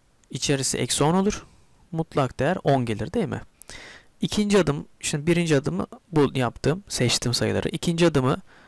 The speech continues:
tamam, toplayıp sıfır olan uzaklarına baktım. Üçüncü adıma bakalım. Birinci adımdaki sayıların ayrı ayrı. Yani eksi dördün mutlak değeri bir de eksi altının mutlak değerine bakın. Topla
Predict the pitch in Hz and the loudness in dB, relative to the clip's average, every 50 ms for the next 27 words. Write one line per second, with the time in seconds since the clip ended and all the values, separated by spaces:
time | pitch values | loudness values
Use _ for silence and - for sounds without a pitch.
0 | - - _ _ _ - - 131 117 110 107 - - - 131 - - - 123 117 | -20 -20 _ _ _ -4 -2 -2 0 -2 -2 -4 -4 -2 -2 -2 0 0 0 0
1 | - - - - - 117 117 113 113 113 113 110 - - 113 110 107 113 113 110 | 0 -2 -2 -2 0 2 2 2 2 0 -2 -2 -2 -4 -6 -6 -4 -4 -4 -6
2 | - - - - 170 190 - - - - - - - - - - - 196 185 202 | -4 -4 -4 -4 -4 -6 -10 -18 -20 -20 -20 -20 -8 -6 -4 0 2 2 4 4
3 | 214 202 190 156 131 123 120 - - - 208 196 - _ - 156 160 185 185 202 | 4 4 4 4 2 2 0 0 0 -2 -2 -4 -8 _ 0 2 2 4 4 4
4 | 196 185 180 160 143 135 - - - - 147 139 170 190 - - - - 139 139 | 4 4 4 2 2 2 2 0 0 2 2 2 2 2 0 -2 0 2 4 6
5 | 143 147 156 151 131 110 104 101 110 - - - - - - - _ - 127 120 | 6 8 6 6 6 4 2 0 -4 -8 -12 -20 -20 -20 -20 -20 _ -2 -2 0
6 | 139 131 131 120 - - - 156 156 156 175 175 165 - - 170 160 - - - | 0 0 0 -2 -2 2 4 4 4 4 2 0 -2 -2 0 0 0 0 2 2
7 | 165 175 190 185 170 185 - - 151 143 - - - 156 151 - 165 165 156 151 | 2 4 4 4 2 2 2 2 0 0 2 2 2 2 2 2 0 0 -2 -2
8 | - - 123 123 - - 110 110 107 107 107 - 196 208 202 _ _ _ _ _ | 0 0 0 0 -2 -4 -2 0 0 0 0 0 0 -2 -2 _ _ _ _ _
9 | - - - - - - - - _ _ _ _ - - 175 - - 160 175 214 | -20 -20 -20 -20 -20 -20 -20 -20 _ _ _ _ 0 2 2 2 4 2 2 2
10 | 233 | 0